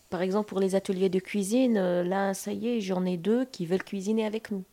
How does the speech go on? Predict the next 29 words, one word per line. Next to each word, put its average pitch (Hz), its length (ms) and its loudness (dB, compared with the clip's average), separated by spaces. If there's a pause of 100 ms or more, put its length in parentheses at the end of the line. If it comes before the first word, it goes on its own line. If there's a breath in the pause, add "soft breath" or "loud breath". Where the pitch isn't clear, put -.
Et - 80 -2
ça 190 160 -4
fait 196 140 -2
du 196 100 -2
bien 269 160 4
parce 226 200 -2
que 214 80 -4
ça 202 140 -4
crée 220 220 -4
toujours 240 400 -2
un 214 80 0
lien 202 160 0
social 254 560 -4
et 190 80 -6
puis - 160 -14
pour, - 320 -12
aussi 220 320 -2
pour 190 220 -4
montrer 214 300 -6
que, - 240 -8
aux 196 100 0
gens 233 260 -2 (500 loud breath)
qu'un 220 260 4
S 214 160 2
D 233 200 4
F, 285 60 -8
c'est 214 160 -2
pas 269 240 0
quel-, 226 260 -4